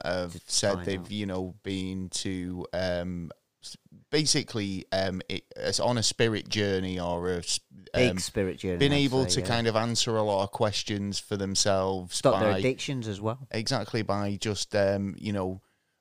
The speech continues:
Speaker 2: Speaking to
Speaker 1: meditating
Speaker 2: objects
Speaker 1: and, and
Speaker 2: who's supposed to come
Speaker 1: partaking in
Speaker 2: forth.
Speaker 1: this, in this herb, I suppose.
Speaker 2: Yeah, yeah,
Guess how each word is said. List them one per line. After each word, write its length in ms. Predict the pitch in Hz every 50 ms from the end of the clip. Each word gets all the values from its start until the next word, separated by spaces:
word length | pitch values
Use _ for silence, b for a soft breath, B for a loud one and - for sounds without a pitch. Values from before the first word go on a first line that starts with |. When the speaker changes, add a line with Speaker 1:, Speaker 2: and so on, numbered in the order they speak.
| _ _
Speaker 2:
Speaking 180 | - - 113 117
to 80 | 120 127
Speaker 1:
meditating 840 | 123 120 - - 127 120 117 117 113 76 104 117 117 113 113 101 104
Speaker 2:
objects 160 | - - -
Speaker 1:
and, 500 | 101 101 101 104 104 104 104 101 95 90 - - _ -
and 180 | 98 101 101 101
Speaker 2:
who's 100 | 92 -
supposed 400 | - - 101 101 104 101 101 -
to 100 | - 110
come 40 |
Speaker 1:
partaking 280 | 101 101 - - 104 98 98
in 80 | 101 101
Speaker 2:
forth. 40 | 101
Speaker 1:
this, 200 | 98 92 - -
in 240 | - - 104 101 98
this 200 | 98 92 - -
herb, 340 | 110 107 107 104 104 92 98
I 60 | 87
suppose. 480 | - - - 90 87 87 92 95 92
Speaker 2:
Yeah, 160 | 101 107 107 110
yeah, 380 | 107 101 101 107 101 104 107